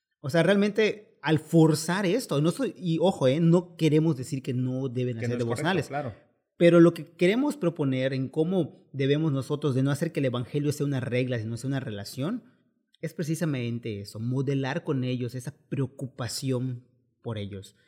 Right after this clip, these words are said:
Speaker 1: que puede suceder en el contexto, bien dijiste, del carro. Yo propondría, por ejemplo, em, conversaciones, si van a la playa y están en la playa como familia,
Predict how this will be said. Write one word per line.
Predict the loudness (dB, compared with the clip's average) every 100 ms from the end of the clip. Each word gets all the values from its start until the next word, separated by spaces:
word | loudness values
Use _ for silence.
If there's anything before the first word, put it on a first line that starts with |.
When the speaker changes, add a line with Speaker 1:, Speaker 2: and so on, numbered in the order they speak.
| _ _
Speaker 1:
que | -4
puede | 4 4
suceder | 6 2 0 4 4 2 -2 _ _ -6
en | -4
el |
contexto, | -2 -4 -2 -4 -2 -2
bien | -2
dijiste, | -4 -8 -10 -8
del | -10 -6
carro. | -4 -2 -4 -8 -14 -4
Yo | -2
propondría, | -2 -4 -2 0 0
por | 0 -4
ejemplo, | -2 -2 2 2 2 -2 _ _ -6
em, | 0 2 0 -2 -4 -2
conversaciones, | 0 2 0 -2 -2 2 2 2
si | 0
van | 0 0
a | 0
la | -2
playa | -4 -4 -2 -4 -8 _ _ _ _ _ _ _ _ _ _
y | -2 2 2 2
están | 0 0
en | 0
la | -2
playa | -2 0 2 0
como | -2
familia, | -6 -4 -2 0 0 0 -4